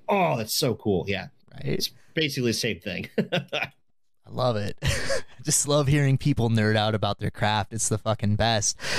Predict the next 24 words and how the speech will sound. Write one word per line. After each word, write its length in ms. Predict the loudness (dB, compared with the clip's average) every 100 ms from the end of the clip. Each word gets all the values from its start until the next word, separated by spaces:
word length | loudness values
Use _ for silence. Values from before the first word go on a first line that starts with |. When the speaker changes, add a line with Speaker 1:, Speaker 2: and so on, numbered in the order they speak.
| 0
Speaker 2:
So, 280 | 2 0 -2 _ _ _ _ _ _ _ -4
changing 480 | -2 2 4 4
gears 340 | 4 4 4 4
a 60 |
little 200 | 4 2
bit, 280 | -2 -4 -6 -8 -20 _ _ -20 -20 -20 -4
if 200 | -2 2
you 140 | 2
could 160 | 4 4
hang 300 | 4 6 4
out 280 | 2 0 -4 -12 -20 -20 -6
for 160 | -2 2
one 260 | 4 4
day 400 | 4 0 -2 -8 -12 _ -4
with 180 | -2 0
any 280 | 2 4 4
scav 380 | 2 2 2
boss 240 | 4 2 2
on 120 | 2
Tarkov, 600 | 2 0 0 -2 -2 -6 -12 _ _ _ _
who 120 | 0 2
would 140 | 4
it 120 | 2
be? 280 | -2 -4 -4